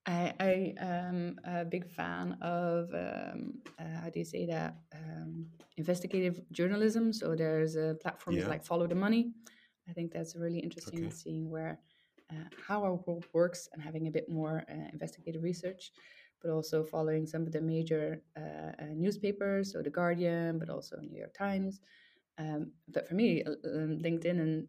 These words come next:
Speaker 1: Twitter are also quite relevant sources to, to
Speaker 2: Yeah.
Speaker 1: find new insights, hear some experts pa-, talk about relevant, uh, developments. So those are, uh, uh, some of the relevant media for me.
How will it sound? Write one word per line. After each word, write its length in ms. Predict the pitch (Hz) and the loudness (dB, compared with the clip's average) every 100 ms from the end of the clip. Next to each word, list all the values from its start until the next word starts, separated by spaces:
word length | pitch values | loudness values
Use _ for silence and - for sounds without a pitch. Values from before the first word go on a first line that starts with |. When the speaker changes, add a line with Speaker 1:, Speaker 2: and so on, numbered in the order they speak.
| - | -4
Speaker 1:
Twitter 300 | - 175 147 | 2 4 4
are 120 | 143 | 0
also 320 | 147 - 156 - | -4 -6 -6 -8
quite 220 | - 160 - | -6 -6 -4
relevant 280 | 151 147 147 | -4 -4 -6
sources 580 | - 156 156 147 151 - _ _ | -4 -4 -4 -10 -12 -14 _ _
to, 120 | - 143 - - - | -12 -10 -10 -12 -8
to 380 | - 71 - - - _ _ | -8 -6 -10 -12 -16 _ _
Speaker 2:
Yeah. 80 | 90 - - | -20 -16 -6
Speaker 1:
find 280 | 151 156 156 | -2 0 0
new 140 | 160 | 0
insights, 680 | 170 160 160 156 151 147 - | 0 0 0 0 0 -2 -10
hear 240 | - 165 | -2 0
some 200 | 165 160 | 0 -2
experts 340 | 156 - 151 | -2 -4 -6
pa-, 340 | - 160 151 - | -4 -2 -2 -4
talk 240 | - 147 | -8 -6
about 220 | 156 143 143 | -4 -4 -4
relevant, 460 | 151 147 143 - | -4 -4 -6 -4
uh, 340 | 131 143 67 - - _ | -4 -4 -4 -8 -12 _
developments. 640 | 160 156 147 151 - - - | -4 -2 -4 -6 -10 -10 -18
So 300 | - - 156 | -18 -14 -10
those 240 | 151 151 151 | -8 -8 -8
are, 160 | 151 | -12
uh, 140 | 147 151 _ _ _ _ _ _ _ - | -12 -14 _ _ _ _ _ _ _ -20
uh, 180 | 151 151 | -20 -18
some 200 | 151 165 | -12 -8
of 80 | 151 | -4
the 120 | 151 | -2
relevant 380 | 147 147 147 143 | -2 -4 -6 -6
media 340 | 151 156 151 143 | -4 -4 -6 -8
for 140 | - | -6
me. 260 | 147 143 | -6 -8